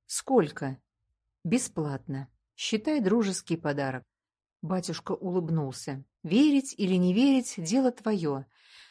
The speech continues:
Только в случае чего помни, что ты не один на свете. Бог о тебе думает. Если дело святое, поможет. Если нет — понятно. Ну, спасибо, что ли?» Убрал образок во внутренний карман.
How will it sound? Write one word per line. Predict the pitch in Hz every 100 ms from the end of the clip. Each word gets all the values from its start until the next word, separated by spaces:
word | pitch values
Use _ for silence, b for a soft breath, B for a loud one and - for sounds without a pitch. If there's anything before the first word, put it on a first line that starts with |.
| b
Только | - 226 220
в | 220
случае | - 277 277 - 190
чего | - 196 233
помни, | 247 240 180 147 143 143 -
что | - 214
ты | 208 202
не | 180
один | 170 160 226 247
на | 185
свете. | - - 151 143 - 143 b b -
Бог | 156 220 269 - -
о | 180
тебе | - 165 220
думает. | 196 220 160 139 127 _ _ _ _
Если | 165 220 226 214
дело | 214 208 185
святое, | - 160 160 214 262 233 143 147 _ -
поможет. | 196 202 165 139 139 - _ _ _ _
Если | 156 185 175 175 156
нет — | 165 233 285 - _ _ _ _ _ _
понятно. | 196 226 196 180 180 147 139 - _ _ _ _ _
Ну, | 196
спасибо, | 240 - 269 - 285 175 147 - _
что | - - 160
ли?» | 139 147 - -
Убрал | 160 175 180
образок | 143 156 143 220 247
во | 165
внутренний | 147 165 165 175 165
карман. | 170 160 147 139